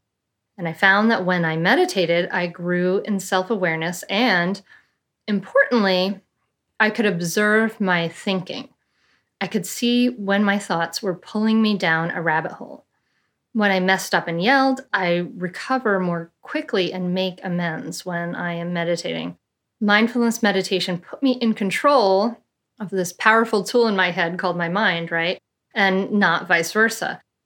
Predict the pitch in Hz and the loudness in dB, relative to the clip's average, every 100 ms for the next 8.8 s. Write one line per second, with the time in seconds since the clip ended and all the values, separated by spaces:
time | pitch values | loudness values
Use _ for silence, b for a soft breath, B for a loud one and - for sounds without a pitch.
0 | - 208 196 214 220 240 247 - - 214 | -4 -2 2 2 4 2 0 -4 -2 2
1 | 226 208 165 165 170 175 _ _ _ _ | 2 2 0 0 -2 -6 _ _ _ _
2 | 202 170 190 240 277 196 165 165 175 175 | -8 -2 2 4 4 2 0 -2 -6 -8
3 | _ _ - 190 185 175 170 196 185 - | _ _ -2 0 2 0 -2 -4 -4 0
4 | 190 185 185 175 - 175 170 170 165 165 | 0 0 -2 -4 -4 -6 -4 -4 -4 -4
5 | - - _ _ _ _ _ _ 196 196 | -8 -14 _ _ _ _ _ _ -2 2
6 | 214 175 160 170 202 226 196 170 214 208 | 2 2 0 -2 -2 0 -2 2 4 4
7 | 208 - 208 185 180 175 208 240 247 202 | 0 -2 0 0 0 0 2 4 2 0
8 | 175 170 302 466 392 175 156 160 | -2 -2 0 0 0 -2 -6 -8